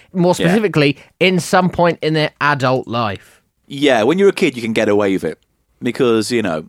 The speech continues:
Speaker 2: it's
Speaker 1: I had
Speaker 2: more
Speaker 1: to,
Speaker 2: unfortunate.
Speaker 1: I, I tried to get away with it once. My walk home from high school was, like, half an hour.
Speaker 2: Yeah.
Speaker 1: And there was a Sainsbury's, like, five minutes,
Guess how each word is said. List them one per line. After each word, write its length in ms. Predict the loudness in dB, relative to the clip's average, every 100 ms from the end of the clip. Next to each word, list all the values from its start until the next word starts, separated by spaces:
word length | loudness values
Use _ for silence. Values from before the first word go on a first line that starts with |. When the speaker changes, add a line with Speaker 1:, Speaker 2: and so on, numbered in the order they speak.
| _
Speaker 2:
it's 80 | -4
Speaker 1:
I 120 | -2
had 100 | 0
Speaker 2:
more 80 | -2
Speaker 1:
to, 80 | -2
Speaker 2:
unfortunate. 420 | -2 -2 -8 -8 -4
Speaker 1:
I, 140 | -4
I 20 |
tried 380 | -2 0 0 0
to 60 | -2
get 160 | -4
away 140 | -2 -4
with 100 | -4
it 80 | -6
once. 380 | -8 -10 -12
My 140 | -4 -2
walk 280 | 0 0 0
home 180 | -2
from 160 | 0 0
high 160 | 0 0
school 320 | 0 -2 0
was, 180 | -2 -2
like, 200 | -4 -2
half 260 | -4 -4 -4
an 80 |
hour. 360 | -6 -6 -10 -16 _ -12
Speaker 2:
Yeah. 240 | -10 -10 -16 _ _ -14
Speaker 1:
And 380 | -8 -6 -6 -8 -8 -6
there 100 | -4
was 120 | -4
a 60 |
Sainsbury's, 580 | 0 2 2 0 -4 -4
like, 160 | -6 -8
five 320 | -6 -6 -6
minutes, 480 | -8 -10 -14 -20